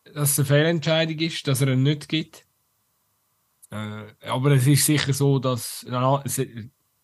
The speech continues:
anderer Schiri hätte, hätte den Penalty gegeben, oder? Ähm, es ist, der Arm ist sicher leicht angewinkelt. Ähm,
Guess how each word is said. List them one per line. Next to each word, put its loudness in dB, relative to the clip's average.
anderer 4
Schiri 2
hätte, -2
hätte -4
den -4
Penalty -4
gegeben, -4
oder? -4
Ähm, -4
es -10
ist, -4
der -4
Arm 6
ist 4
sicher 0
leicht 2
angewinkelt. 0
Ähm, -2